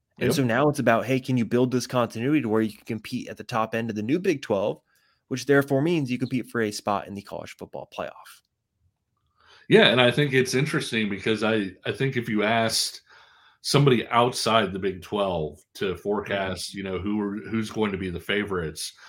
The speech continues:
Speaker 2: I think they would probably point to, like, Utah and Kansas State as examples of consistency, teams that are really physical and, and, and, you know, have sort of that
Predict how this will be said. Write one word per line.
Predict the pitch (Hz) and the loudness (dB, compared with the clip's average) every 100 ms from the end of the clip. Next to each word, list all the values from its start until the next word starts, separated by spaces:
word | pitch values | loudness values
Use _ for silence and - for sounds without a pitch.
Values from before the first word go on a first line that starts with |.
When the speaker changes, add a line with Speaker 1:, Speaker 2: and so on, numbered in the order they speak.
| - - _ _ _ | -20 -20 _ _ _
Speaker 2:
I | - - | -2 -2
think | 113 98 | -2 -2
they | 107 | 0
would | 104 98 | 0 -2
probably | - 104 110 107 104 | -2 -2 0 -2 -4
point | 101 - 104 101 - | -4 -6 -6 -6 -8
to, | - 101 98 98 92 | -4 -4 -4 -6 -4
like, | 92 95 - | -4 -4 -4
Utah | 110 117 107 104 | -6 -2 0 0
and | 101 | -2
Kansas | - 110 107 92 | -4 -4 -4 -4
State | - - 156 127 104 - _ - - _ | -6 4 6 6 2 -10 _ -20 -20 _
as | 110 117 | 0 0
examples | 107 117 113 107 107 101 | -2 0 0 0 -2 -2
of | 85 | -6
consistency, | - 104 101 - 95 - 117 104 - 104 98 85 - - _ | -6 -6 -2 0 2 0 -4 -4 -2 -2 -2 -6 -12 -20 _
teams | 120 120 107 | -4 -4 -4
that | 110 | -4
are | 101 | -2
really | 110 107 90 | 0 0 -2
physical | - 131 117 120 - 107 101 98 | 2 2 2 -2 -4 -2 0 -2
and, | 95 | -4
and, | 95 107 104 | -4 -4 -4
and, | 98 107 104 | -6 -8 -4
you | 104 | -2
know, | 104 92 | -2 -2
have | 117 117 110 | 0 0 0
sort | 117 110 | -2 -2
of | 104 | -2
that | 95 90 | -2 -4